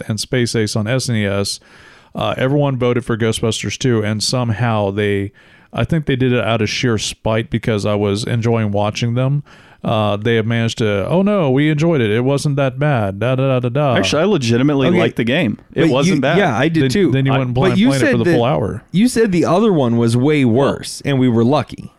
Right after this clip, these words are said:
Speaker 1: Actually, that is correct. They were initially last week. They were so dreading it. They were like, "Well, what about the first one? Can we play that?" And I was like, "You guys, I'll let you play it if you want, but you really don't want to."
Speaker 3: Well,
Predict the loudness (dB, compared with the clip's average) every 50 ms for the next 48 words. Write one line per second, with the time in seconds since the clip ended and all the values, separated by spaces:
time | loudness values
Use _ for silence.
0 | _ _ -18 -18 -12 -6 -2 -2 -2 0 0 0 0 2 0 0 0 0 0 0
1 | -2 -2 -2 -2 0 0 -2 -2 -2 -2 0 2 2 2 2 2 2 0 0 0
2 | 0 -2 -2 -2 -2 0 0 0 0 0 0 0 -2 -2 -2 -2 -2 0 2 2
3 | 0 0 0 0 -2 0 0 0 0 0 0 0 0 0 0 -2 -2 -4 -6 -14
4 | -20 -20 -20 -20 -20 -20 -20 -20 -20 -20 _ -2 0 2 2 2 2 2 2 2
5 | 2 2 4 4 4 2 2 2 0 0 0 0 2 2 2 2 0 0 -2 -2
6 | 0 2 2 2 2 0 0 -2 -2 0 -2 -2 -2 -2 -2 -2 0 0 2 2
7 | 2 0 0 0 0 0 0 0 0 0 -2 0 0 2 2 2 2 0 0 0
8 | 0 2 2 2 2 2 2 0 0 -2 -2 -2 0 0 0 0 0 0 -2 -2
9 | -2 -4 -4 -2 0 0 0 2 0 0 0 0 0 0 2 2 2 0 0 0
10 | 0 2 2 2 2 2 0 0 0 0 0 0 0 0 0 -2 -4 -4 -4 -2
11 | -2 -2 -4 -6 -8 _ _ _ _ _ -20 -20 -20 -20 -10 -2 0 2 2 2
12 | 0